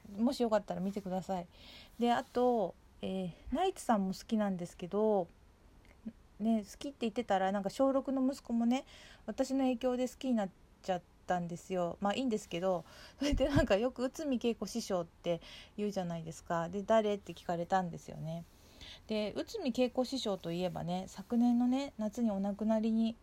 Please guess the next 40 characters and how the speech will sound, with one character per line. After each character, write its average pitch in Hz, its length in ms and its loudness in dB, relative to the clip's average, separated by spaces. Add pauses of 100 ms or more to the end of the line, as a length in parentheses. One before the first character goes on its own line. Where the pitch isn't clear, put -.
な 226 100 2
っ 226 40 2
た 220 160 -2
ん 185 80 -4
で 175 100 -8
す - 140 -16
け 180 120 -6
ど、 214 360 2 (420)
四 - 160 -2
月 311 240 4
ぐ 403 140 2
ら 370 100 6
い 277 60 4
ま 196 140 0
で 170 100 -4
ね、 185 180 -2
Twitter 262 440 0
を 269 100 2
ね、 277 180 0
さ 240 160 -2
れ 220 120 -2
て - 160 -4
い 220 80 -2
て、 226 420 2 (340)
私 294 280 -2
も 311 120 -2
フ 349 120 0
ォ 339 40 4
ロ 277 100 6
ー - 40 4
し - 80 -12
て 196 80 -8
た 180 140 -4
ん 170 80 -6
で 165 80 -10
す - 100 -14
け 170 100 -6
ど、 214 320 2 (540)
あ 180 100 -4
の、 180 300 -4